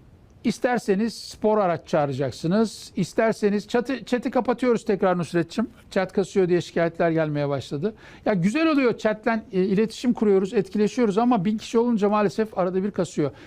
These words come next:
Şimdi tekrar kapatalım chat'i, birazdan yine açarız, merak etmeyin. Ee,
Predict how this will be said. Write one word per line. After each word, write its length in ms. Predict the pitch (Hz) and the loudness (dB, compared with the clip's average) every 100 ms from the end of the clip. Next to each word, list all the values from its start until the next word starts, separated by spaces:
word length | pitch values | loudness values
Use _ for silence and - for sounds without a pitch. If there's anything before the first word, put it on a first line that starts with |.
| - - | -20 -2
Şimdi 180 | 208 | 0
tekrar 340 | 214 262 254 220 | 2 2 2 2
kapatalım 420 | 220 208 214 220 | 0 0 0 0
chat'i, 280 | 214 196 220 | 0 -2 0
birazdan 320 | 220 196 208 | 2 2 0
yine 160 | 202 196 | 0 0
açarız, 320 | 180 156 139 | 0 -2 0
merak 300 | 170 170 160 | 0 0 -2
etmeyin. 340 | 147 - 127 - - - - - - - - - - - - - - - - - - - - - - - | -6 -6 -10 -10 -20 -20 -20 -20 -20 -20 -20 -20 -20 -20 -20 -20 -20 -20 -20 -20 -20 -20 -20 -20 -20 -8
Ee, 60 | 185 | -2